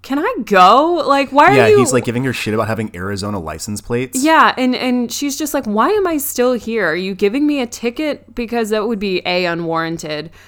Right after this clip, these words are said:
Speaker 1: but, like, B, if you're not, can I fucking go?"
Speaker 2: Yeah.
Speaker 1: She's like, "Why are you still keeping me? I also have forty thousand dollars in my
Speaker 2: <laughs>
Speaker 1: purse that I stole."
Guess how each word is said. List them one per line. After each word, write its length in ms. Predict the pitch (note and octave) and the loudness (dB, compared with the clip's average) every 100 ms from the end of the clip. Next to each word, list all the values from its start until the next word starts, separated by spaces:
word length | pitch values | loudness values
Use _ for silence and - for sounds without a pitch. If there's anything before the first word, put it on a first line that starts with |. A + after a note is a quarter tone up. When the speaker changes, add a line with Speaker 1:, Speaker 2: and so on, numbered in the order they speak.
| _ - | _ -6
Speaker 1:
but, 120 | F#3+ | -2
like, 240 | F#3 E3+ | -2 -2
B, 300 | G3 G3 F3+ - | -4 0 0 -2
if 160 | G3+ | -4
you're 120 | G#3 G3+ | 0 0
not, 400 | F3+ G3 A#3+ - | 4 4 2 -4
can 140 | G#3 | -6
I 100 | A3+ | -4
fucking 440 | A3+ C#4+ D4 D#4 G#3+ | -4 -6 0 0 0
go?" 420 | D#3 D#3+ B3+ F4+ | 2 2 0 -2
Speaker 2:
Yeah. 240 | G#2+ F2+ D#2+ | -2 -2 -4
Speaker 1:
She's 200 | - D#4 | -8 -8
like, 120 | D#4 | -6
"Why 140 | C#4+ E4+ | -4 -2
are 60 | F4+ | 0
you 160 | F4+ | -2
still 200 | F4 D#4+ D#4 | -2 -8 -6
keeping 380 | D#4+ D#4 C#4+ G#3 | -6 -4 -4 -2
me? 160 | F3+ | -4
I 140 | - G#3 | -4 -4
also 260 | B3 - B3 | -4 -6 -10
have 160 | B3 - | -10 -16
forty 500 | - A#3 B3 B3+ B3+ | -12 -10 -8 -8 -10
thousand 560 | A#3 A3+ A3+ A3+ G#3 | -10 -10 -8 -6 -8
dollars 600 | G3+ G#3+ A3+ G#3+ F#3 F#3 F#3+ | -6 -6 -6 -6 -8 -8 -10
in 220 | G#3 G3+ | -4 -4
my 260 | G3+ G#3 | -2 -6
Speaker 2:
<laughs> 60 | G3+ G#3+ | -6 -8
Speaker 1:
purse 200 | G#3+ G3+ | -8 -8
that 120 | G3 | -6
I 140 | F#3+ G3+ | -4 -4
stole." 600 | G#3 G3+ G3+ E3 D#3+ | -4 -2 -2 -2 -6